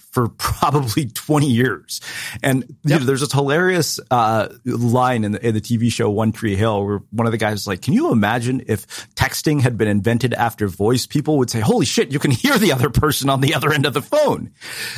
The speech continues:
Speaker 1: And it's kind of
Speaker 2: Incredible.
Speaker 1: amazing. Like, we defaulted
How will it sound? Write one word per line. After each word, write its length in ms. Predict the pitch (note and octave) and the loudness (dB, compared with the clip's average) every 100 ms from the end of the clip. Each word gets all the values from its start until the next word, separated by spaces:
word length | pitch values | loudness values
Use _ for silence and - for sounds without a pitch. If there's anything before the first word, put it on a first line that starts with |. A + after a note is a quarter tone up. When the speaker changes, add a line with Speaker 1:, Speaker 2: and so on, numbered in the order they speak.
| - _ | -14 _
Speaker 1:
And 160 | G#3+ A#3+ | 2 2
it's 140 | - | 0
kind 260 | - B3+ D4+ | 0 0 2
of 80 | C4+ | 2
Speaker 2:
Incredible. 180 | G#3 | 2
Speaker 1:
amazing. 360 | G#3+ C4 C#3+ F#2+ | 2 2 0 0
Like, 220 | A2+ C3 | -2 -2
we 280 | B2 C#3+ F#3 | 0 0 2
defaulted 1000 | A#2+ - G3 B3 - A#2+ A2+ A#2 G2 | 0 -2 -2 -2 0 -2 0 0 -2